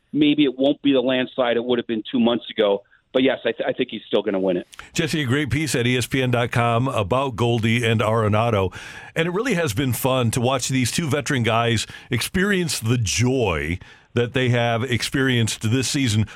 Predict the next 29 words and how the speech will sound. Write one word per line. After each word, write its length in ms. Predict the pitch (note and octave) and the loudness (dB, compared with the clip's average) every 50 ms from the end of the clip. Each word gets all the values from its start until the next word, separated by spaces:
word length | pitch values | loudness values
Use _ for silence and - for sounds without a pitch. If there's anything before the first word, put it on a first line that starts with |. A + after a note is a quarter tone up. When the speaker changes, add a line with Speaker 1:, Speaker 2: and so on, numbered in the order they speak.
| - | -2
Speaker 2:
Arenado 360 | - C3 C3 C3 B2+ B2+ B2 A#2+ | -2 0 2 2 2 2 2 2
winning 220 | B2 B2+ B2 B2+ | 2 0 2 2
his 140 | A#2+ A#2 - | 2 0 0
first 260 | - B2+ B2+ A2 - | 0 0 -2 0 -2
division, 380 | - A2 A2+ A#2+ G#2+ A2+ B2 G#2+ | 0 0 2 2 2 2 2 2
Goldie 320 | A2 A#2+ B2 A#2 B2 G#2+ | 2 0 2 2 2 2
having 280 | A2 A#2 A2+ A#2 A#2 A2 | 2 2 2 0 0 0
the 80 | A2 | 0
year 160 | G#2+ A#2 A#2 | 0 0 0
that, 200 | A2 A2 A2+ G#2+ - - - - - - - | 0 -2 -2 -4 -8 -14 -20 -20 -20 -8 -4
uh, 220 | A2 A2 G#2 G#2 | -2 0 0 0
he's 320 | A2 G#2+ A2 D#3 E3+ E3 - | 0 0 0 0 0 0 0
had. 200 | A#2+ G2 G#2 C3+ | 0 0 0 0
And 280 | D3+ D3+ D3 C3 A2 - - - | 0 0 0 0 -2 -4 -6 -4
as 180 | - C3+ A#2+ B2 | -2 -2 0 0
you 240 | D#3+ E3 E3+ D#3+ D3+ | 0 0 0 0 0
note 400 | C#3 C3+ C#3+ D3 D3 D3 - - | 0 0 0 0 0 -2 -4 -6
in 280 | - D3 C3 C3 B2 | -4 -2 0 0 0
the, 320 | A#2 A#2 A2 G#2 G2+ F2 E2+ - - - | 2 2 2 2 2 0 -2 -6 -10 -14
in 340 | C#3+ D3 D3+ D#3+ D3 B2+ A#2+ | -12 -12 -8 -4 -2 0 0
the 80 | A2 | 0
piece, 340 | - - A3 G3+ C3 A2 - - - - | 0 0 0 0 0 -2 -4 -8 -10 -4
they've 160 | - C#3+ B2+ B2 | -4 -2 0 2
really 220 | F3+ A#3 F#3+ D3 | 0 0 0 0
become 340 | B2 B2 A2 - C#3 A#2+ A2 | 0 0 0 0 0 0 0
good, 240 | F#2 C3+ D3 B2+ A2 | 0 -2 -2 -2 -2
close 280 | - C#3 B2+ A#2+ - | -2 0 0 0 0
friends. 500 | - - B2 A#2+ A2 - - - - - - - _ _ _ _ _ _ _ _ _ _ - - - - - - - - - - | -2 -2 -2 -2 -2 -4 -6 -10 -12 -12 -12 -20 _ _ _ _ _ _ _ _ _ _ -20 -20 -20 -18 -16 -16 -14 -16 -10 -2
Speaker 1:
Yeah, 380 | - D#3 E3 F3 E3 C3 A#2+ | 0 2 4 4 2 0 -2